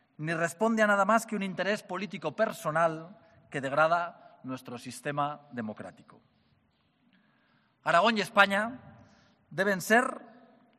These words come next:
lo que han decidido ser, entre todos, y no aquello en lo que unos cuantos pretenden convertirnos, yendo contra la historia, contra las leyes, contra la convivencia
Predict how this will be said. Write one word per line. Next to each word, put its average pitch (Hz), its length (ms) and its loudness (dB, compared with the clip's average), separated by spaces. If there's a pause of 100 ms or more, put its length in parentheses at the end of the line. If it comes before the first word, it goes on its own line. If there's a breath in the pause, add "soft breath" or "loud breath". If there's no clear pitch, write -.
(140)
lo 160 260 -2
que 180 120 0
han 220 220 2
decidido 185 500 -6
ser, 123 260 -4 (600)
entre 147 300 -6
todos, 143 480 -6 (680 soft breath)
y 160 120 -8
no 196 120 6
aquello 196 540 0 (480)
en 147 140 -8
lo 147 120 -2
que 156 120 -6
unos 180 280 -8
cuantos 175 760 -2 (260 soft breath)
pretenden 165 460 -2
convertirnos, 160 1000 -2 (380 soft breath)
yendo 170 300 -4
contra 139 260 -6
la 127 100 -6
historia, 214 720 -6 (440 soft breath)
contra 131 280 -4
las 127 180 -2
leyes, 175 720 -4 (280)
contra 135 300 -8
la 127 120 -4
convivencia 214 840 -6